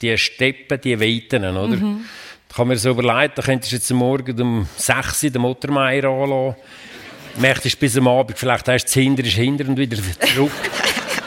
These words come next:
Speaker 1: <laughs> Einfach, das eine ist zu sehen, keine Berge. Und, aber, äh, ich bin natürlich gerne wieder heimgegangen, oder?
Speaker 2: Mhm.
Speaker 1: Ich habe ja auch gesehen, als man dort, äh,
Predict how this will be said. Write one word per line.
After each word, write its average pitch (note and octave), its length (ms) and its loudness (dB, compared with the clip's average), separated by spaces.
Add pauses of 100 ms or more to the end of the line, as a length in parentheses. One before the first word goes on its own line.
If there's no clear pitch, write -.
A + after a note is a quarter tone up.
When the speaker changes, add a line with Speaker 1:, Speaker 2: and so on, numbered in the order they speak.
(200)
Speaker 1:
<laughs> - 880 -6
Einfach, C3 240 2 (400)
das B2 180 4
eine D3 200 4
ist - 240 -2
zu D4+ 100 -4
sehen, D3 320 4
keine C3 380 0
Berge. D3 720 0 (600)
Und, A#2 360 0 (800)
aber, A#2+ 260 2
äh, B2+ 300 2
ich A2+ 160 -4
bin C3 80 4
natürlich A#2+ 360 0
gerne A2 300 0
wieder A#2+ 180 0
heimgegangen, G2+ 640 -2
oder? A2 160 -2
Speaker 2:
Mhm. G#2 300 -8
Speaker 1:
Ich - 80 -14
habe B2 160 0
ja B2 80 0
auch A2+ 160 2
gesehen, C3 300 0
als G2 140 -2
man A2 120 0
dort, B2 340 0
äh, B2+ 140 2